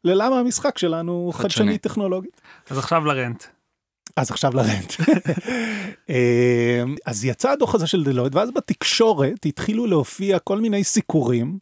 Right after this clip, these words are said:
Speaker 1: אה, מרגיזים במיוחד, שמחלקים דיכוטומית את התעשייה שלנו לטובים ורעים.
Speaker 3: Mm.
Speaker 1: אה, בצד הטובים,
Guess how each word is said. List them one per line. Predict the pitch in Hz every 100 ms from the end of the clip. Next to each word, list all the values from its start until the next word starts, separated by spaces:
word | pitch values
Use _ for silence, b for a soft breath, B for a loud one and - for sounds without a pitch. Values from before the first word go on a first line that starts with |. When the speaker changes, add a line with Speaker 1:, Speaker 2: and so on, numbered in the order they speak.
| _ _ _
Speaker 1:
אה, | 151 127 123 123 120 123
מרגיזים | - 143 131 175 139 214
במיוחד, | 220 175 151 117 143 143 185 - B B B B
שמחלקים | - 330 349 - 202 - 302 311
דיכוטומית | 190 - 156 - 220 220 214 175
את | 147 135
התעשייה | - 127 110 147 156
שלנו | 202 208 196 196 196 190
לטובים | 139 120 127 104 160 156
ורעים. | 127 123 123 107 104
Speaker 3:
Mm. | 139 135
Speaker 1:
אה, | 262 285
בצד | 262 247 - 247 226
הטובים, | 202 170 131 220 233 220